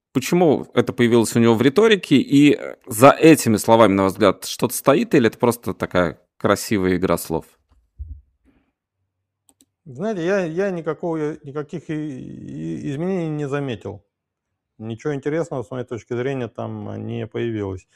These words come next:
Speaker 2: Если вы какие-то конкретные вещи назовёте, ну, я вместе с вами щас попробую проанализировать.
Speaker 1: То, что
Speaker 2: Джин из
Speaker 1: выпустили джина из бутылки, это, кажется, не совсем свойственно его стилистике.
Speaker 2: Да нет, почему? М,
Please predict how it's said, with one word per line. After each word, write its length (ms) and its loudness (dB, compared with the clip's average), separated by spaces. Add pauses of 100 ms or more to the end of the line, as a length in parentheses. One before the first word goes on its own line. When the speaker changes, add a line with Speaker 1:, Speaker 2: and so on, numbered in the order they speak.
(460)
Speaker 2:
Если 460 -2
вы 140 0
какие-то 360 -2
конкретные 1000 -2
вещи 300 -6
назовёте, 540 -2
ну, 140 -6
я 200 -4
вместе 260 -8
с 60 -20
вами 200 -2
щас 220 -10
попробую 460 -8
проанализировать. 840 -8 (760)
Speaker 1:
То, 100 -2
что 180 4
Speaker 2:
Джин 80 10
из 60 6 (100)
Speaker 1:
выпустили 200 6
джина 280 8
из 120 8
бутылки, 480 6
это, 140 2
кажется, 480 4 (100)
не 220 4
совсем 340 4
свойственно 480 2
его 160 2
стилистике. 680 -6 (580)
Speaker 2:
Да 300 -2
нет, 340 -4
почему? 500 -10 (1080)
М, 580 -10